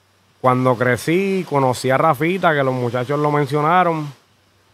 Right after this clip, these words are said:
Ese fue el maestro, ese fue uno de los maestros, porque no solamente es ponerlos duros, es saber con quién vamos bien y con quién vamos apretados.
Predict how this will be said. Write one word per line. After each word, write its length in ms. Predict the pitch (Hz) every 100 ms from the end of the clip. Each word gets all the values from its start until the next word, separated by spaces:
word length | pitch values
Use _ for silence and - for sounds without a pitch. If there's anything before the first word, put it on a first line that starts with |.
| _ _ _
Ese 180 | 110 151
fue 160 | 135 175
el 40 |
maestro, 500 | 175 151 165 - 143
ese 160 | 127 147
fue 160 | 139 165
uno 160 | 170
de 60 | 170
los 100 | 170
maestros, 460 | 170 160 180 160
porque 440 | 139 135 113 127 120
no 240 | 123 139
solamente 640 | 139 170 170 165 170 - 156
es 80 |
ponerlos 580 | 156 151 147 151 151 113
duros, 300 | 135 165 120 95 - _ _
es 120 | 127
saber 460 | 123 156 139 147 180 156
con 180 | 135 127
quién 260 | 127 135
vamos 340 | 139 139 139 127
bien 220 | 175 190
y 60 | 165
con 200 | 127 120
quién 220 | - 127
vamos 300 | 131 143 139
apretados. 460 | 135 135 113 98